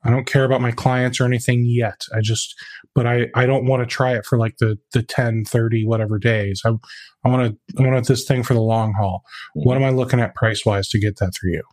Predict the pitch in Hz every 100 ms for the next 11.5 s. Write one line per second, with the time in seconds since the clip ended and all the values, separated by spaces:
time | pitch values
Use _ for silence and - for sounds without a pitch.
0 | _ _ - 123 123 123 123 113 _ _
1 | _ - 120 131 113 113 117 110 110 107
2 | 95 82 95 95 90 - - 80 92 95
3 | 95 _ - 85 82 80 76 71 - _
4 | - 90 85 - - 87 90 127 135 120
5 | 104 - - 107 104 101 104 107 98 92
6 | 104 95 107 87 78 _ - 95 98 107
7 | 104 - 127 135 131 135 - 90 90 87
8 | 85 85 82 - - - 101 98 - 110
9 | 107 131 143 127 - 170 - 226 - 196
10 | 180 170 151 156 147 135 151 131 147 143
11 | - 135 123 110